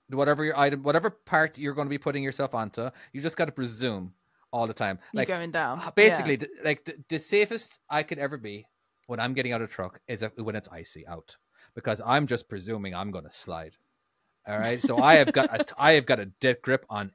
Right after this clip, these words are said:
Speaker 1: everything. Before I let go of those other ones to go to another step, yeah, my, I have, I know exactly that I have, I have a, I have got full traction, you know, because, you know, it's ice, <laughs> you know, and, uh,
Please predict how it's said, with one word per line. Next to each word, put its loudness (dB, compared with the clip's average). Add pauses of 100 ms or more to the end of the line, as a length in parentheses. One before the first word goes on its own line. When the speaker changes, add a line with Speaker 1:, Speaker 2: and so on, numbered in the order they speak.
(100)
Speaker 1:
everything. -4 (260)
Before 6
I 6
let 0
go 4 (280)
of -6
those 0
other 2
ones -2
to -4
go 2
to -2
another -2
step, 0
yeah, -2
my, 2
I 4
have, 4
I 4
know 6
exactly 0
that -2
I 2
have, -2
I -4
have -2
a, -8 (200)
I -6
have -4
got -8
full -4
traction, -6 (380)
you -2
know, 2 (340)
because, -4
you -4
know, 0
it's -4
ice, 0 (200)
<laughs> 10 (100)
you 2
know, 0
and, -2
uh, 6